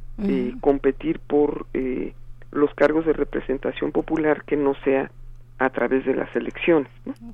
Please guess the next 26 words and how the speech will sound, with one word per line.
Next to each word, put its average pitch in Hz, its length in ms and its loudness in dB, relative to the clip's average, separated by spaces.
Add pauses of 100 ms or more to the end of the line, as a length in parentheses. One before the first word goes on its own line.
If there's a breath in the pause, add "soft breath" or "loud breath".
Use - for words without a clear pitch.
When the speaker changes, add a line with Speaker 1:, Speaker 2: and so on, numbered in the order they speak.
(140)
Speaker 2:
Claro, 175 300 -2
eh, 202 140 0
ahí 208 280 2
la 196 160 2
cuestión 233 380 2
también. 220 420 2 (280 loud breath)
Eh, 196 200 2
doctora 220 640 6
Marta 233 360 6
Singer, 247 460 2
un 262 200 8
último 226 480 4
comentario 208 1080 2
ya 190 320 4
para 196 220 2
finalizar 190 440 0
esta 202 200 -2
conversación. 190 760 0 (280 loud breath)
Yo 196 80 -2
no 214 60 0
quiero 220 160 4
dejar 208 240 2
de 214 100 2
preguntarle 233 640 4
sobre 220 280 2
la, 185 280 6